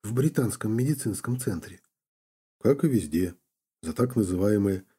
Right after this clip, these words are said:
индивидуальное отношение к проблемам пациента. Поэтому не надо так расстраиваться.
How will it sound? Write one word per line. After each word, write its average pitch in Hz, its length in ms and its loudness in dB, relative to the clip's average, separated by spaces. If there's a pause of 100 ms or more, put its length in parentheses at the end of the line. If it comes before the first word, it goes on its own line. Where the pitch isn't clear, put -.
(120)
индивидуальное 92 1000 0
отношение 95 640 0
к - 100 -14
проблемам 85 560 -2
пациента. 85 680 -4 (880)
Поэтому 123 600 2
не 113 220 6
надо 151 240 4
так - 200 0
расстраиваться. 82 840 -4